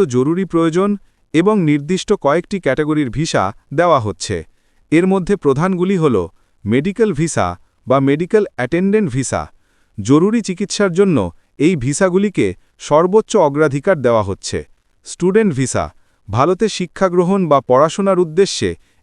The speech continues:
এই ভিসা দেওয়া হচ্ছে। ট্রানজিট ভিসা, ভারত হয়ে তৃতীয় কোনো দেশে যাওয়ার জন্য, সেক্ষেত্রে তৃতীয় দেশের বৈধ ভিসা ও টিকিট থাকা আবশ্যক। ব্যবসায়িক ভিসা বা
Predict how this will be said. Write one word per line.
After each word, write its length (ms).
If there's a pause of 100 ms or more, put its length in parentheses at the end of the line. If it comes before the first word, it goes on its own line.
এই 180
ভিসা 300
দেওয়া 240
হচ্ছে। 340 (520)
ট্রানজিট 480
ভিসা, 320 (480)
ভারত 340
হয়ে 160
তৃতীয় 440
কোনো 220
দেশে 260
যাওয়ার 300
জন্য, 240 (480)
সেক্ষেত্রে 460 (140)
তৃতীয় 360
দেশের 300
বৈধ 360
ভিসা 340 (380)
ও 100
টিকিট 400
থাকা 320
আবশ্যক। 480 (540)
ব্যবসায়িক 500
ভিসা 320 (340)
বা 100